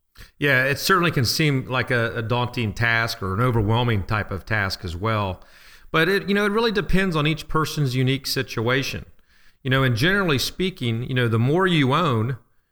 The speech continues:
and have to go through, the longer the process can take. But I encourage everyone to do it, you know, because it's not nearly as much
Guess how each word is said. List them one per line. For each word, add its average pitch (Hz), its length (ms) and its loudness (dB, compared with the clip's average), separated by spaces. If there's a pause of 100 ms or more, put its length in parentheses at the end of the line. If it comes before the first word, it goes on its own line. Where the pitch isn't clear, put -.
(340)
and 131 320 0
have 143 240 0
to 131 80 0
go 139 240 2
through, 127 300 0
the 123 100 2
longer 160 260 0
the 170 80 0
process 139 560 0
can 104 220 -2
take. 127 460 -4 (500)
But 123 100 2
I 139 80 4
encourage 147 480 2
everyone 160 360 2
to 123 80 -2
do 139 240 2
it, 143 140 0 (400)
you 123 80 -4
know, 127 120 2
because 135 400 0
it's 135 160 -2
not 180 180 0
nearly 151 320 2
as 110 180 2
much 131 500 -2